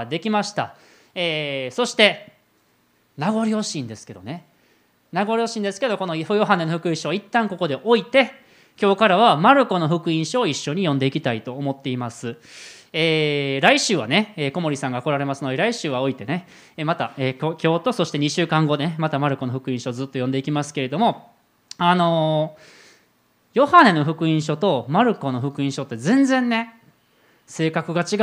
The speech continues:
うんですよね。読んだことある方だったら思うと思いますけど、あのー、皆さん、その、何ですか、スポーツ好きですか？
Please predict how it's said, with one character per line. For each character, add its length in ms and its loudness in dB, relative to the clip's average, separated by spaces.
う 320 2
ん 280 -6
で 120 -4
す 180 -8
よ 80 -6
ね。 180 4
読 160 0
ん 60 0
だ 80 2
こ 100 -2
と 80 0
あ 40 4
る 60 -4
方 200 -2
だ 80 -4
っ 80 -12
た 80 -8
ら 80 -4
思 160 -4
う 60 -4
と 100 -8
思 140 -2
い 40 -4
ま 140 -6
す 100 -16
け 100 -6
ど、 280 2
あ 140 -2
の 1120 -2
ー、 40 -10
皆 200 4
さ 220 -4
ん、 40 -10
そ 140 -6
の、 320 -4
何 160 -6
で 80 -6
す 140 -16
か、 80 -8
ス 140 -16
ポ 120 -2
ー 40 0
ツ 160 -8
好 100 -10
き 80 -4
で 80 -8
す 120 -16
か？ 220 -10